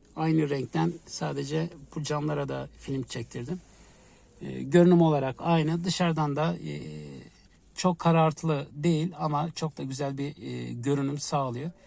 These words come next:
Sadece bu camları çektirmeniz kafi arkadaşlar. Anahtarıma da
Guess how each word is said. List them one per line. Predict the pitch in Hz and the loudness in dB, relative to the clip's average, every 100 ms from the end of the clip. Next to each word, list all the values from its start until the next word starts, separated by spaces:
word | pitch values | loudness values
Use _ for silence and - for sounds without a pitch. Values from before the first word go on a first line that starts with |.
| - - | -20 -14
Sadece | - 180 131 151 | -4 -2 0 -2
bu | 156 | -2
camları | 151 147 139 131 | 0 0 0 -6
çektirmeniz | 127 165 143 131 117 135 151 - - | -4 -4 -4 -6 -6 -6 -8 -10 -6
kafi | 160 131 113 | -2 -2 -2
arkadaşlar. | 120 110 113 104 - - - _ _ _ _ _ _ - - - - - - - - - - - | -8 -8 -8 -8 -10 -12 -20 _ _ _ _ _ _ -20 -20 -20 -20 -20 -20 -20 -20 -20 -10 2
Anahtarıma | 185 190 - 180 185 175 | 6 6 6 4 4 6
da | 180 | 6